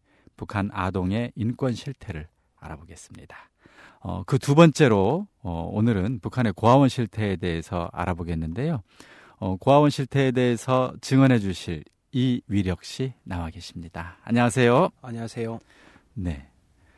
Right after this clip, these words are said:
Speaker 1: 그, 지난 시간까지는, 음, 저희들이 고아원,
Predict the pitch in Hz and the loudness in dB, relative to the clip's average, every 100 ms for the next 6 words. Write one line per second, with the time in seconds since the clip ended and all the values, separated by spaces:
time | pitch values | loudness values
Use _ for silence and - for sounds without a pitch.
0 | _ _ _ _ 113 107 107 107 107 - | _ _ _ _ -6 -4 -2 -2 -4 -2
1 | - 165 143 156 139 131 110 104 95 123 | 4 6 6 2 2 0 0 0 0 -4
2 | 87 - 98 92 90 87 - 98 90 95 | -8 -10 -8 -6 -6 -8 -6 -6 -4 -6
3 | 98 - _ _ _ - 107 110 107 101 | -8 -12 _ _ _ 0 2 4 4 2
4 | 101 98 95 95 95 | 2 0 0 -2 -4